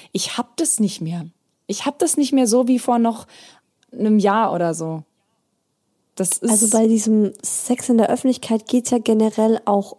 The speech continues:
Speaker 2: so um dieses, den Tabubruch und so, ähm, etwas Verbotenes tun.
Speaker 1: Mhm.
Speaker 2: Und übrigens ist ja,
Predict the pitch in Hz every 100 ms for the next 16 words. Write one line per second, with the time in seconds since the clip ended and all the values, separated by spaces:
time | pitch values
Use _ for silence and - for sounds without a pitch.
0 | - 208 - 202 196 190 190 - - _
1 | - 185 - 180 - 196 170 - 139 -
2 | - - - - - 185 190 185 175 170
3 | - 170 170 170 - - - 180 - 185
4 | 214 185 202 202 - 170 165 - 185 160
5 | 156 175 - 170 160 151 208 196 - _
6 | _ _ _ _ _ 247 311 466 202 180
7 | 175 202 - 226 262 - 160 160 170 196